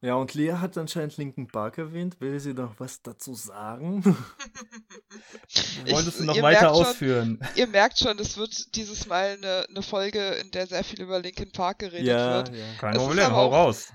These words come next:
Speaker 3: hau
Speaker 2: es,
Speaker 3: raus.
Speaker 2: es kommt mir aber auch immer wieder zurück, ähm, ins Gedächtnis und es brennt mir auch immer wieder auf der Seele.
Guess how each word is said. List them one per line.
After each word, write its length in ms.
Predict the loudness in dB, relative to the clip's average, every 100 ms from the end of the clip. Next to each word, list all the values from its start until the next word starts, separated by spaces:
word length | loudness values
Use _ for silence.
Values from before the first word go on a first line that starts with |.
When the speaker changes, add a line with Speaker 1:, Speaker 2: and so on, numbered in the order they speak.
| -8
Speaker 3:
hau 140 | -4 0
Speaker 2:
es, 120 | -2
Speaker 3:
raus. 80 | -2
Speaker 2:
es 160 | -10 -4
kommt 300 | -2 -2 -2
mir 140 | -2
aber 160 | 0 -2
auch 120 | -4
immer 280 | -6 -4 -4
wieder 240 | -4 -6
zurück, 640 | -6 -10 -8 -8 -8 -10 -6
ähm, 520 | -2 -2 -2 -8 -20 _ _ _ _ _ _ _ _
ins 280 | -10 -8 -10
Gedächtnis 880 | -8 -4 -2 -2 -4 -8 -10 -10 -14 -12
und 240 | -12 -10
es 120 | -12
brennt 380 | -8 -6 -6 -6
mir 140 | -8 -6
auch 100 | -8
immer 260 | -8 -8
wieder 220 | -6 -6
auf 180 | -6 -6
der 160 | -8 -10
Seele. 460 | -8 -6 -4 -4